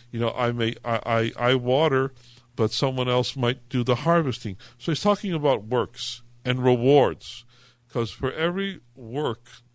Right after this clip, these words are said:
that we do t-, for Christ, there is a reward.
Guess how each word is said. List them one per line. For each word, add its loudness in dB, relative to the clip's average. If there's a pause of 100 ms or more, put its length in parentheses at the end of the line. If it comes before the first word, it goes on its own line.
that -8
we -10
do -6
t-, -20
for -12
Christ, -6
there -4
is -6
a -8
reward. -4